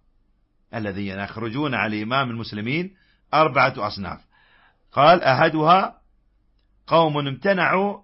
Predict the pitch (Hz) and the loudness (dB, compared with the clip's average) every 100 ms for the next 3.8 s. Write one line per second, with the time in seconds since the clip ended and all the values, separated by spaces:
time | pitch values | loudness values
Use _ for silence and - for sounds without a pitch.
0 | _ 151 151 160 156 131 120 120 85 80 | _ -6 -2 4 6 6 2 -4 -10 -12
1 | _ _ _ _ - 117 175 180 165 151 | _ _ _ _ -12 -6 0 2 2 0
2 | 170 156 - 160 135 170 170 165 156 135 | -2 -2 -2 -4 0 0 0 -2 -2 -4
3 | 135 180 185 175 175 147 147 104 | -2 0 2 2 0 0 -2 -4